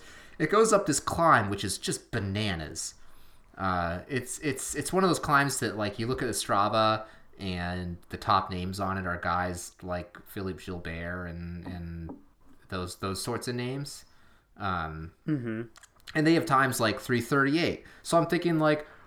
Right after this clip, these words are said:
Speaker 1: "Oh yeah, so it's, like, I don't know, a little over three and a half minute climb." And I'm on this climb and I'm like, "You idiot.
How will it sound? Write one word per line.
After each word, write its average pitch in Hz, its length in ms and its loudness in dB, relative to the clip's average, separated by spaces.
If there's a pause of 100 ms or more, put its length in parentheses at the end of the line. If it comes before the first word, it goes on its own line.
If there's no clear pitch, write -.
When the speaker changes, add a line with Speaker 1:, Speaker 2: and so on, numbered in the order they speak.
Speaker 1:
"Oh 277 200 10
yeah, 269 220 10
so 185 300 8
it's, 190 160 4
like, 185 220 6
I 180 140 4
don't 185 120 6
know, 127 140 6
a 139 40 4
little 143 280 6
over 147 200 4
three 156 220 2
and 156 80 2
a - 20 4
half 156 220 2
minute 160 220 0
climb." 175 280 4
And 123 80 2
I'm 131 80 0
on 170 140 2
this 165 100 2
climb 196 320 4
and 151 60 2
I'm 147 80 2
like, 156 180 0
"You 285 320 4
idiot. 123 600 4